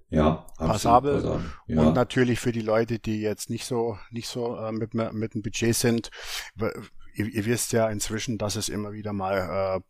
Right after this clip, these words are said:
Speaker 2: Aktionen gibt, dass es, äh, Athleten mit entsprechenden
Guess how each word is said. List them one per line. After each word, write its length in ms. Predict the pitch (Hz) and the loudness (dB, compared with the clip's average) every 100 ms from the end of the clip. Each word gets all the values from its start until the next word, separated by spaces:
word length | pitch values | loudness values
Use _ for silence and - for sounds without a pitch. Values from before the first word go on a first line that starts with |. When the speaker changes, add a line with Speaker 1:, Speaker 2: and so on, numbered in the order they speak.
| - - | -20 -10
Speaker 2:
Aktionen 640 | - - - 101 107 107 | -6 -4 -2 -2 -2 -2
gibt, 480 | 107 104 - - - | -2 -2 -4 -8 -2
dass 160 | 101 - | -2 -2
es, 200 | 98 - - | -4 -6 -2
äh, 160 | 101 - - | -2 -2 -4
Athleten 560 | 95 98 110 117 120 107 | -2 0 4 4 4 -2
mit 200 | 101 - | -2 -4
entsprechenden 540 | 104 - 113 107 | -4 -2 0 0